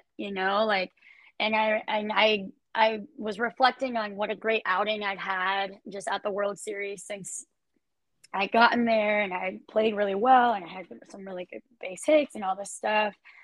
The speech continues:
And I remember just looking out at every single person on the field that I was playing with and thinking, like, "Man, like, this is really it," you know? Um, and,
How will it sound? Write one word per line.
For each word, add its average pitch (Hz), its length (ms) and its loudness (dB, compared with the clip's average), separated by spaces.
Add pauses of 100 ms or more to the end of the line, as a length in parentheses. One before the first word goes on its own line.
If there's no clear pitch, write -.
(460)
And 214 140 -2
I 214 120 0
remember 226 340 2
just 220 180 -10
looking 208 420 -2
out 196 220 -2
at 180 160 -2
every 202 240 -2
single 202 320 -6
person 190 720 -10 (400)
on 202 240 0
the 185 80 -6
field 196 520 -4
that 185 100 -6
I 180 120 -2
was 180 100 -8
playing 190 400 -6
with - 340 -6 (920)
and 196 240 0
thinking, 202 380 -6
like, 185 340 0 (680)
"Man, 202 680 -2 (100)
like, 190 220 -6
this 196 180 -4
is 190 160 -6
really 175 300 -2
it," 165 260 -4 (300)
you 190 160 -2
know? 185 400 2 (420)
Um, 202 580 0 (680)
and, 208 500 4